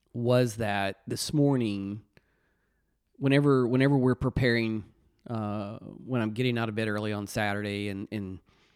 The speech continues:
know that I, I need to set up the gear to record and all of that, I always have a thought of, if Matt doesn't have anything, what would be a question that I would ask, uh, to, to launch into conversation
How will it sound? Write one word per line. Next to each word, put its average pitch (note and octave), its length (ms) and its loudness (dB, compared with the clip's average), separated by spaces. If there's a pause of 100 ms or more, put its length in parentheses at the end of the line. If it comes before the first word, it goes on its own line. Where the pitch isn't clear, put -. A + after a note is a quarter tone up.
(240)
know A2 240 -4
that G#2+ 160 -4
I, G#2 200 -4
I G#2 80 -6
need A2 180 -6
to G2 60 -6
set A2+ 220 0
up G#2+ 200 -6
the A2 60 -6
gear G2+ 460 -6
to A2 120 -8
record G#2 440 -6
and G2+ 100 -8
all F#2+ 160 -6
of F#2+ 120 -10
that, A#2 380 -2 (460)
I C#3+ 60 0
always D3 220 4
have B2+ 160 2
a G#2+ 60 -6
thought A2 340 0
of, G2+ 260 -2
if A#2 180 -6
Matt A#2 240 2
doesn't A2 280 -4
have G#2 260 -2
anything, G2 600 -4
what A2 160 -2
would G#2 120 -4
be G2+ 120 -4
a F#2 40 -4
question G2 420 -6
that F#2+ 100 -2
I F#2 100 0
would F2+ 180 -4
ask, F2+ 440 -4 (960)
uh, F2 480 -10 (200)
to, F#2+ 540 -6 (440)
to - 100 -4
launch G2+ 320 -2
into G2 140 -4
conversation F2+ 960 -6